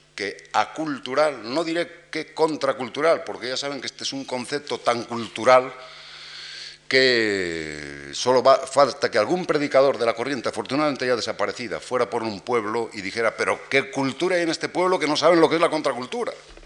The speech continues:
No, un fenómeno acultural. Yo digo que sí, fue un fenómeno acultural.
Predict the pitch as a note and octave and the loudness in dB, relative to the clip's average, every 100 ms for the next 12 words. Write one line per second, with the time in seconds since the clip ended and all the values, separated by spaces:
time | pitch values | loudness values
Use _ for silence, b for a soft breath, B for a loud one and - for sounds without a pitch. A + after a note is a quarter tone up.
0 | B B B B B B B B B B | B B B B B B B B B B
1 | - D#3 C3+ - - _ - D#3+ B2 A2+ | -10 -4 -4 -4 -18 _ -6 -4 -4 -4
2 | A2+ F#2+ - D#2+ B1 A#1+ - - _ _ | -2 -4 -6 -12 -14 -16 -16 -20 _ _
3 | _ _ _ B B B B B B B | _ _ _ B B B B B B B
4 | B B - C3 F#3+ G3 C3 A#2+ C3+ G#2 | B B -4 -2 0 0 -2 -4 -6 -8
5 | - E3 E3 B2+ C#3+ C3+ B2 A2 G#2 F2+ | -10 -10 -8 -6 -4 -4 -4 -6 -10 -14
6 | F2 F#2+ | -6 -4